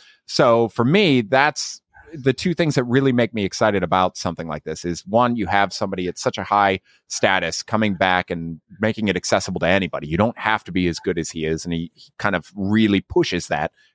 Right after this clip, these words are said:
and doesn't want you to have to be. And then also you have somebody with that status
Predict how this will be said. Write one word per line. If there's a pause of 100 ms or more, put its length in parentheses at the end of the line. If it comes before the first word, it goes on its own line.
and
doesn't
want
you
to
have
to
be. (400)
And
then
also
you
have
somebody
with
that
status